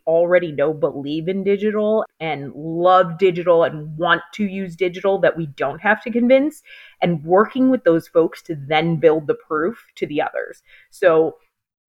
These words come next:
you know, picking a few folks that we know are active social media users, working with their comms managers to make sure that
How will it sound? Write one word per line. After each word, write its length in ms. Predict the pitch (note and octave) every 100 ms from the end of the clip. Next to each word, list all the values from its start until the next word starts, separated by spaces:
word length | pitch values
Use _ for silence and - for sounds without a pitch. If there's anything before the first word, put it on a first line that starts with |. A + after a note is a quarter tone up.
| _ _
you 120 | - F#3+
know, 100 | F#3
picking 460 | - G3+ G#3+ A#3
a 100 | G#3+
few 200 | - G3+
folks 380 | G3+ E3 G#3 -
that 200 | - D#3
we 160 | D#3 G3+
know 380 | G3+ D#3+ D3 F#3
are 140 | F3 -
active 420 | D#3+ D#3+ - F3+
social 300 | D#3+ F#3 E3+
media 320 | E3 D#3 D#3 F#3
users, 640 | F#3 G3+ G#3 A3 A#3+ A#3+ - - - _ _ -
working 680 | E3+ D#3+ G3 - A#3+ G#3+ F#3
with 280 | F3+ D3
their 280 | C#3+ D#3+ G3 -
comms 380 | - D#3+ E3+ F#3
managers 580 | G3+ G#3 G#3+ A3 A#3+ A#3
to 120 | F#3+
make 180 | E3 D#3+
sure 280 | - D#3+ D#3
that 200 | D#3+